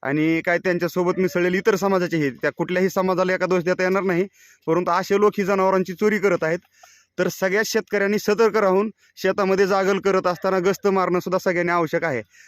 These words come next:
आत्ताच फोन करून आम्ही शिराळूण पोलीस स्टेशनला फोन करून तिथले जे नेरकर एपी आहेत त्यांना फोन करून आम्ही इकडे बोलवलेलं आहे. आता फोन करून जवळपास अर्धा तास झालेला. आता ते कधी येत आहेत,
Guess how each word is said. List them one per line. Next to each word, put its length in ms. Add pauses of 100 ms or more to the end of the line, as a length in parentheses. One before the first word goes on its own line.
(120)
आत्ताच 460
फोन 160
करून 180
आम्ही 160
शिराळूण 320
पोलीस 220
स्टेशनला 300
फोन 180
करून 300
तिथले 540
जे 80
नेरकर 380
एपी 300
आहेत 220 (100)
त्यांना 260
फोन 200
करून 220
आम्ही 180
इकडे 140
बोलवलेलं 420
आहे. 80 (560)
आता 220
फोन 180
करून 200
जवळपास 320
अर्धा 240
तास 180
झालेला. 320
आता 140
ते 140 (120)
कधी 180
येत 140
आहेत, 100